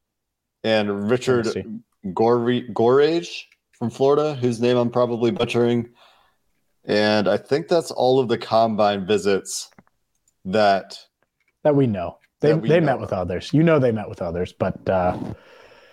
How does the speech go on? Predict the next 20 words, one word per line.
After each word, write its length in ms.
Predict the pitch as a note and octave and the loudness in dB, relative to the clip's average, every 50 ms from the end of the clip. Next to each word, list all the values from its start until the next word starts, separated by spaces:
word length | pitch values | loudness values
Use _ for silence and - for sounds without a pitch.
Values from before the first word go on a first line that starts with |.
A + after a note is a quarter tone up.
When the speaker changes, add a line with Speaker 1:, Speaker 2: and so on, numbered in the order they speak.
| _ - | _ -2
Speaker 1:
Those 180 | B2+ C3+ B2+ | 0 0 0
are 40 | B2 | 0
the 80 | B2+ C3 | 0 2
ones 220 | B2+ B2+ A#2 G#2 | 2 2 0 -2
we 140 | G2+ G2+ G#2+ | -4 -4 -2
know 140 | G2+ F#2+ F2 | -2 -2 -2
of, 240 | - F#2 F#2 - - - - | -4 -6 -8 -10 -10 -8 -6
yeah. 200 | G#2+ - - - | -4 -4 -2 0
Speaker 2:
Yep, 240 | - C#3 B2+ A#2+ - _ _ _ _ _ _ _ _ _ | 0 0 0 0 -4 _ _ _ _ _ _ _ _ _
yep. 240 | - D3+ C#3 - - _ _ _ _ _ - - | 0 0 0 0 -4 _ _ _ _ _ -4 -2
And 200 | B2+ A#2+ A#2 B2 | 0 2 2 2
it's, 280 | A#2+ A2+ - - - | 2 0 -2 -2 -2
um, 320 | B2+ A#2 A2+ A2+ G#2+ G#2+ G#2 - - | -2 0 0 0 0 0 -2 -2 -2
Speaker 1:
And 120 | B2+ C3 | 0 2
Ivan 320 | B2+ C3+ C#3+ C#3 C3+ C3+ A#2+ | 4 4 4 2 0 -2 -4
Pace 220 | A#2+ A#2+ A#2+ A#2 | -2 -2 -2 -2
Junior 380 | - - G#2+ F#2 F2 - - - _ _ | -2 -4 -4 -4 -6 -8 -14 -18 _ _
from 140 | - G#2 G2 | -8 -8 -4
Cincinnati. 500 | F#2+ - G#2+ G2 - F#2+ F#2 F#2+ - - - | -2 -2 -2 -2 -2 -4 -6 -6 -6 -4 -2
Speaker 2:
Oh, 260 | A#2+ A2+ A2 - - | 0 0 0 -2 -6